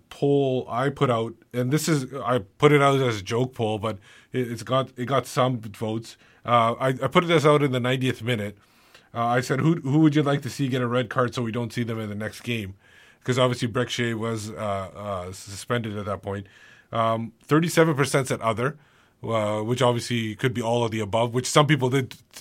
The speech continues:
tweet back as replies. Um, twenty-five percent said Kekuta Manneh, twenty-three, uh, Kendall Waston, and only fifteen percent Laba, which I was surprised about. Uh, he only got fifteen.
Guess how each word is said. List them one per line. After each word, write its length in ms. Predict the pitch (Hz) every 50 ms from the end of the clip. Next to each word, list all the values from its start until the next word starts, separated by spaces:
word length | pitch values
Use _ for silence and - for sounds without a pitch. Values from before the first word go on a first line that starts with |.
| -
tweet 220 | - - 135 127 -
back 220 | 123 117 113 -
as 120 | 117 90 101
replies. 560 | 110 98 - 113 104 101 104 117 117 - - _ - - - - - - _ -
Um, 500 | 117 117 113 113 113 113 113 107 104 - -
twenty-five 520 | - - 156 175 196 185 - 160 160 180
percent 300 | 170 151 - 170 143 127
said 180 | - 131 113 -
Kekuta 360 | - 120 - 143 135 120 110
Manneh, 400 | 107 107 110 107 98 92 101 - - _ _ _ _ _ _ _ _ _ _ _ _ -
twenty-three, 800 | - - 143 147 147 143 - 139 139 143 139 135 143 127 - - _ - -
uh, 220 | 113 110 104 101 98
Kendall 280 | - 131 117 120 107
Waston, 520 | 107 110 117 120 - - - 147 147 147 147
and 300 | - 120 113 107 107 98 - -
only 200 | 156 185 196 170
fifteen 320 | - 185 - - 165 147
percent 300 | - 196 - 147 127 104
Laba, 300 | 92 107 117 104 98 95
which 160 | 104 110 -
I 40 | 131
was 120 | 139 143 143
surprised 380 | - 98 - 98 95 95 90 92
about. 260 | 92 95 101 110 113 - - - - - _ -
Uh, 280 | - 107 104 101 104 110
he 120 | 110 123
only 140 | 123 123 117
got 140 | 104 104 -
fifteen. 500 | - 117 - - 117 113 110 101 95